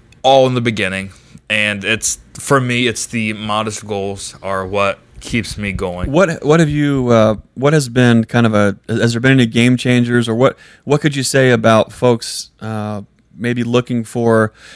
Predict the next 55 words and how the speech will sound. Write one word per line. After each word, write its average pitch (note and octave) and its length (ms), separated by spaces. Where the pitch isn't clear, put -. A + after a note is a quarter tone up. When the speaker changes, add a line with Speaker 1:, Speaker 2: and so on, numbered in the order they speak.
Speaker 2:
like, B2+ 280
y-, C#3 180
there, C#3+ 300
there C3+ 180
are, C3 80
there B2+ 180
are B2 40
some B2+ 200
groups B2+ 240
of A#2 60
guys, B2 280
and A2+ 40
they A2+ 60
get A#2 100
together A2+ 140
and A2 80
they A2 80
play A#2 240
pool A#2+ 200
or A2+ 100
shoot - 220
darts. - 420
Speaker 1:
Yeah. C#3 280
Speaker 2:
We B2 100
get C3 140
together B2 480
and A2+ 140
we A2 260
try A#2 160
not A2+ 120
to A#2+ 60
get G2+ 120
stung, G2+ 420
and A2 80
we A2+ 80
try A#2 120
to A2+ 60
make A2+ 260
bees, A2 340
and G#2+ 100
we A2 80
do, A2 380
this A#2+ 200
is A#2 80
how A2 320
us A#2+ 340
and A2+ 140
a A2 40
lot A2+ 180
of A2+ 60
guys A2 300
in A2+ 60
our A2 300
local A2+ 380
Ohio, A2 440